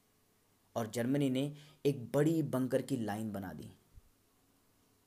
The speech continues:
और वहाँ से ट्रेंच वॉरफेयर शुरू हो गया। ट्रेंच वॉरफेयर, वर्ल्ड वॉर वन ही वो वॉर था जहाँ से ट्रेंच वॉरफेयर शुरू हुआ था। दोस्तों, ट्रेंच वॉरफेयर में एक लंबी खाई खोदी जाती है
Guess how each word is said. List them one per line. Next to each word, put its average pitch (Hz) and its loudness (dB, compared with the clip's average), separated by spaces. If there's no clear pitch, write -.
और 123 4
वहाँ 120 0
से 147 2
ट्रेंच 139 2
वॉरफेयर 120 4
शुरू 104 -4
हो 95 -8
गया। - -12
ट्रेंच 151 4
वॉरफेयर, 110 2
वर्ल्ड 156 8
वॉर 170 8
वन 165 2
ही 156 0
वो 160 4
वॉर 135 4
था 143 4
जहाँ 127 -2
से 135 2
ट्रेंच 135 -2
वॉरफेयर 110 -2
शुरू 107 -8
हुआ 104 -12
था। - -18
दोस्तों, 160 4
ट्रेंच 185 4
वॉरफेयर 160 8
में 180 4
एक 175 0
लंबी 147 4
खाई 143 0
खोदी 131 -2
जाती 107 -2
है 123 -10